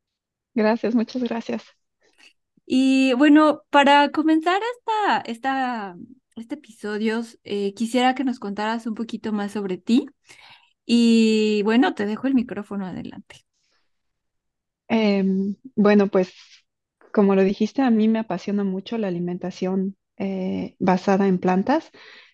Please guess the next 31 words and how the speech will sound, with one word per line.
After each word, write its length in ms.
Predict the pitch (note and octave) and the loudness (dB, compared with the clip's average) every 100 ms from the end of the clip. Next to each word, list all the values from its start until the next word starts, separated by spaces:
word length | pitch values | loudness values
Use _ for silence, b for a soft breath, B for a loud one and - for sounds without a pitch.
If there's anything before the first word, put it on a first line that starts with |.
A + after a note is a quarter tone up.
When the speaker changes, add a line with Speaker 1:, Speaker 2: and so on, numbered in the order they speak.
| _ | _
Speaker 1:
Tiene 460 | G#3+ G#3 G#3+ G#3 G#3 | 4 6 6 4 2
año 240 | G3+ A3 | 4 6
y 40 | A3+ | 6
medio 420 | G#3 G3+ G#3+ A3+ | 4 4 0 -2
que 680 | - F#3+ F3 F3 F3 F3 - - _ _ _ - | -4 -4 -4 -4 -6 -8 -10 -16 _ _ _ -4
decidimos, 880 | F#3+ F#3 G3+ G3 G3 G3+ G#3+ - - | -2 0 2 4 4 2 0 -6 -6
eh, 240 | G3+ F#3+ | -2 0
mi 140 | F#3 F#3 | 0 0
esposo 420 | F#3 - G3 - | -2 -2 -2 0
y 100 | G3 | 0
yo, 200 | F3+ G#3+ | 0 -2
que 120 | - | -2
íbamos 260 | G3 G#3 G3+ | -4 -4 -4
a 40 | |
llevar 240 | F3 F3 E3+ | -6 -4 -2
una 140 | F#3 | -2
alimentación 640 | F3 E3+ E3 F3 - F3+ F3 | -2 -4 -6 -8 -8 -4 -4
así, 400 | - G#3+ D#4+ B B B B B _ | -2 0 0 B B B B B _
y 220 | F#3+ F#3+ | 2 4
estamos 400 | F3+ - G3+ A3 | 2 2 2 2
súper 380 | - - A3 A3 | 0 -2 0 -2
contentos. 720 | F3 E3+ F#3 F3+ - F#3 - - _ | -4 -4 -4 -6 -8 -14 -18 -20 _
Ah, 540 | - F#3 E3+ E3+ E3 F#3 - _ - | -4 0 0 0 -2 -4 -8 _ 0
antes 340 | G3+ G#3+ A#3 | 2 6 6
de 140 | G#3+ G3+ | 6 4
eso, 480 | A3 B3+ C4 C4+ _ _ _ _ _ | 2 2 2 2 _ _ _ _ _
desde 320 | F#3+ G3+ G3+ G3+ | 0 2 2 0
que 80 | |
salió 360 | G3+ G#3 G#3 A3 | 2 4 4 4
el 100 | C4+ | 4
documental, 840 | B3+ G3+ F#3 F3+ F3+ F#3+ G3+ A3 | 2 2 -2 -2 -4 -4 -2 -6